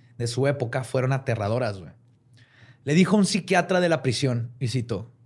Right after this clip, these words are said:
"Dime, después de que me corten la cabeza,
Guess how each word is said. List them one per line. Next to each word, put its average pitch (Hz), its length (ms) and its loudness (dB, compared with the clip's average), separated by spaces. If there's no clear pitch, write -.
"Dime, 110 420 -4
después 151 320 2
de 175 80 6
que 190 100 4
me 160 120 4
corten 143 340 2
la 156 140 0
cabeza, 110 540 -2